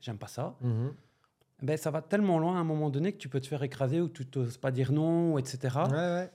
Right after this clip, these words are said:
Speaker 1: Donc, moi, je me souviens, c'est dans mon business, t'as des gens, parce que quand tu travailles avec moi, tu travailles avec Maxime. Maxime, il est super sympa, tu vois. Tout, Maxime, mais Maxime est toujours aussi,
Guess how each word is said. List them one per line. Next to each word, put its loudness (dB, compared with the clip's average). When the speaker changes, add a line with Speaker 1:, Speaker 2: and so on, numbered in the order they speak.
Speaker 1:
Donc, 2
moi, 4
je 0
me 4
souviens, 2
c'est 0
dans 4
mon 4
business, 0
t'as 4
des 2
gens, 2
parce -2
que -2
quand -2
tu -8
travailles 2
avec -2
moi, 0
tu -8
travailles 2
avec -2
Maxime. -2
Maxime, -2
il 0
est 2
super -4
sympa, -6
tu -14
vois. -8
Tout, 2
Maxime, 0
mais 2
Maxime 0
est 2
toujours -4
aussi, -2